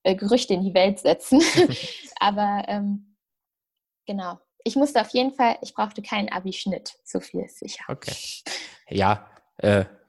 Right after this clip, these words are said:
Speaker 2: m-, mal schauen. Also es klingt auf jeden Fall interessant, <laughs> äh,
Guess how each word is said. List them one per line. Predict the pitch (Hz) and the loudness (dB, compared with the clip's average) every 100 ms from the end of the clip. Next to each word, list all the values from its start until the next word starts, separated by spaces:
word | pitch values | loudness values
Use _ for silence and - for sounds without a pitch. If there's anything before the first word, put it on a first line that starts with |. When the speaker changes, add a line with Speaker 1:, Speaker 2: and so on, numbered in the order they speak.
| - | -12
Speaker 2:
m-, | 123 - | -10 0
mal | 135 143 | 2 2
schauen. | - 107 107 85 | 2 2 2 -2
Also | 98 | -2
es | 98 - | -2 -2
klingt | 123 123 | -2 0
auf | 117 113 | 0 0
jeden | 113 | -4
Fall | 110 104 | -2 0
interessant, | - 262 110 104 98 107 - | 2 2 2 2 4 2 -2
<laughs> | - | -2
äh, | 107 101 | 2 2